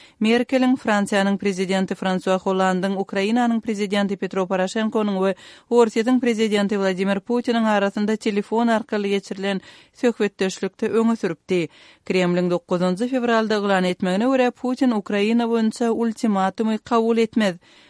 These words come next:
Putin Minsk sammitiniň entek kethitsizdigini belledi. Putin eger dört lider on birinji fevral içinde ençeme meseleler boýunça ulalaşyp bilmese,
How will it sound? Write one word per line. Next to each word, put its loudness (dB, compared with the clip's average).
Putin 4
Minsk 4
sammitiniň -2
entek -2
kethitsizdigini 0
belledi. 0
Putin 0
eger 0
dört 0
lider 0
on 4
birinji 2
fevral 0
içinde -2
ençeme 0
meseleler -2
boýunça -2
ulalaşyp -2
bilmese, 0